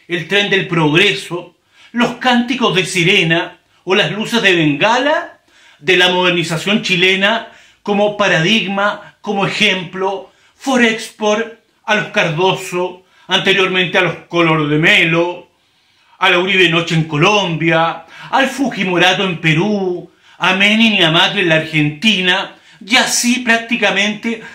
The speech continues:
para toda la región, nuestra élite con sus centros de estudio y su heraldo, los expertos, quiero decir, exportaron esto como un modelo primermundista, ¿ya? Como si acaso nuestra entrada a la ocde fuese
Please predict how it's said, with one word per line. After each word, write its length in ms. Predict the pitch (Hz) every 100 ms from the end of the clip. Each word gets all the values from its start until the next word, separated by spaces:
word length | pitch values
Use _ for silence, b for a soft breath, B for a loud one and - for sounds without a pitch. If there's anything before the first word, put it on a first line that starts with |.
| B
para 300 | - 240 220
toda 240 | 220 226 240
la 80 | 226
región, 560 | 208 - 202 214 233 - B B
nuestra 420 | 208 - 214 190
élite 520 | 170 180 226 233 - b b
con 220 | 196 220
sus 180 | 208 156
centros 380 | 196 214 220 185
de 80 | 175
estudio 920 | - 175 226 202 165 160 147 - - b b b
y 140 | 180
su 200 | 160 180
heraldo, 640 | 175 156 190 196 165 170 147
los 140 | 147 151
expertos, 520 | 151 208 214 - 175
quiero 200 | 180 170
decir, 380 | 165 190 226 B B B
exportaron 760 | 294 - 196 156 208 208 196
esto 280 | 196 190 262
como 220 | 180 180
un 100 | 185
modelo 560 | 175 165 170 180 202 196
primermundista, 1160 | 175 165 156 151 165 262 240 - - - - _ _ -
¿ya? 380 | 151 196 190 - b b
Como 220 | - 180
si 100 | -
acaso 640 | 170 151 185 - 101 143 - B
nuestra 320 | 165 165 - 175
entrada 480 | 151 - 190 233
a 40 | 165
la 220 | 156 175
ocde 280 | 185 190 185
fuese 500 | 170 170 185 180